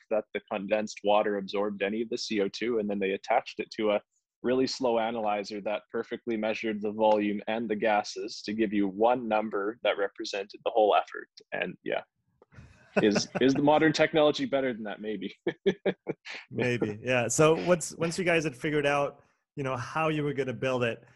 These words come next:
Speaker 2: um, when, when did it really first, uh, first all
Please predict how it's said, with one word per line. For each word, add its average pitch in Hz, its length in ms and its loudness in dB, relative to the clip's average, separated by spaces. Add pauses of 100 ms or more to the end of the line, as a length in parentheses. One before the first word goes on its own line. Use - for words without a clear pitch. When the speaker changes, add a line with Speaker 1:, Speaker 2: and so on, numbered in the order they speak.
(280)
Speaker 2:
um, 113 480 -6
when, 147 300 0
when 156 120 2
did 160 100 0
it 151 140 -2
really 139 240 -2
first, 127 480 -4 (460)
uh, 127 180 -6 (340)
first 143 320 -8
all 127 320 -8